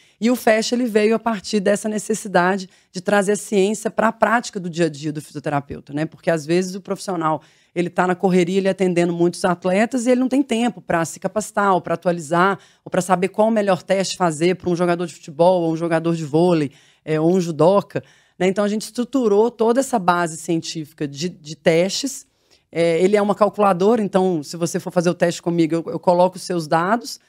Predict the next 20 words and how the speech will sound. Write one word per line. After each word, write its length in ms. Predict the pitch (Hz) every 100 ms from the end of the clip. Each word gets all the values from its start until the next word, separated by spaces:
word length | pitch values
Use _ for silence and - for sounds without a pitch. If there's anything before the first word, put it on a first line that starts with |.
| _
a 80 | 139
partir 300 | 165 160 170
de 40 | 156
determinadas 680 | 165 165 170 156 151 147
avaliações 760 | 151 160 175 185 - 196 226 - _ _ -
e 80 | 208
ele 100 | 208
já 160 | 220
calcula 480 | 220 240 - 220 226
pra 140 | 220
te 120 | 220 -
falar 480 | 233 208 180 196 - _ -
se 140 | 180
você 200 | 185 196
tá 160 | 208 190
abaixo 520 | 180 185 214 - 233
ou 300 | 220 196 202
acima 360 | 202 - 196
do 80 | 185
esperado 500 | 190 214 170 139 120